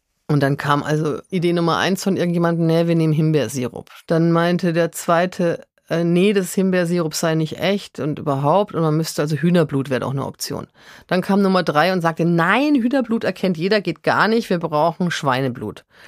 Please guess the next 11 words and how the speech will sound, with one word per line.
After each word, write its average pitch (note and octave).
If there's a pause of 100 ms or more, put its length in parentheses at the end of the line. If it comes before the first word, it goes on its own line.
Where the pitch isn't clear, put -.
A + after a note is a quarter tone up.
(240)
Dann D#3
sagte E3+
irgendjemand, F3+
nee, A3
also F#3
Schweineblut F#3+
ist D#3+
auch C4+
nicht, D#4+ (420)
nee, F#3+ (100)
also A3